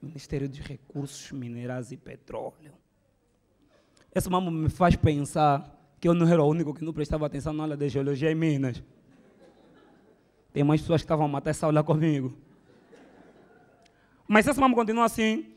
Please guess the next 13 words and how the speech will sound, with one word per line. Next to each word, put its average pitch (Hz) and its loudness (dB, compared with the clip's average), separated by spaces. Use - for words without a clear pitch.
eu 214 6
acredito 202 2
que 180 -8
daqui 180 -2
a 202 0
mais 202 0
uns 190 0
anos 190 6
J-Lo 190 4
vai 185 2
criar 180 0
re-, 165 -8
Ministério 196 2